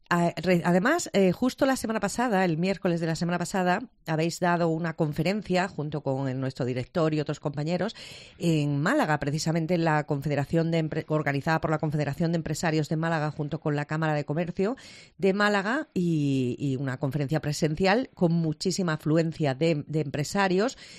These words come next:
interesados en todo lo que conlleva, eh, la reforma. Pues la reforma, Mercedes, eh, es importante. O sea, no solo es de personas jurídicas, eh, también afecta a las personas físicas.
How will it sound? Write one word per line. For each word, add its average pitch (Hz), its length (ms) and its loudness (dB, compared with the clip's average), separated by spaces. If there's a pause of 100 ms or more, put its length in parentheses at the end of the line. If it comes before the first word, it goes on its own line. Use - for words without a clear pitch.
(120)
interesados 190 760 0
en 170 160 -2
todo 190 240 2
lo 202 140 2
que 165 120 -6
conlleva, 160 680 0
eh, 135 420 0
la 120 140 -4
reforma. 196 360 0 (260)
Pues 160 120 2
la 143 80 2
reforma, 190 380 2
Mercedes, 214 580 0
eh, 139 560 2
es 180 160 0
importante. 143 640 -2 (240)
O - 60 -20
sea, 139 260 0
no 151 140 0
solo 180 260 2
es 156 80 0
de 165 120 0
personas 156 360 -4
jurídicas, 143 680 -2 (420)
eh, 151 440 2 (160)
también 190 760 2
afecta 180 720 -2
a 165 80 -2
las 147 120 0
personas 139 380 -4
físicas. 160 680 -2